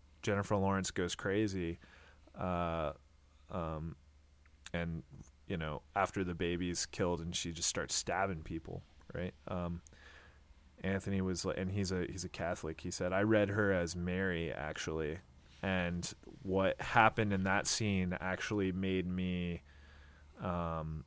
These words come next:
sympathize with Mary more." And it, like, was really, I think, a really good depiction of Marian sort of tears and rage and, uh,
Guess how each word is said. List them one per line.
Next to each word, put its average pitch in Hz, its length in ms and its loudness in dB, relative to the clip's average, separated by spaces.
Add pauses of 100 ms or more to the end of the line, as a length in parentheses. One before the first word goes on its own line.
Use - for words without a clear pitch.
sympathize 101 880 4
with 90 180 -2
Mary 90 520 0
more." 85 340 -2
And 82 140 -4
it, 76 120 -6
like, 82 240 -4
was 87 200 -4
really, 90 340 -2
I 85 80 0
think, 90 200 -6
a 87 60 -2
really 90 360 0
good 87 340 0
depiction 87 720 -2 (100)
of 87 360 0
Marian 90 920 0
sort 87 340 -2
of 82 260 -4
tears 104 720 4 (260)
and 85 360 -4 (140)
rage 98 720 2
and, 85 480 -4 (580)
uh, 80 480 -2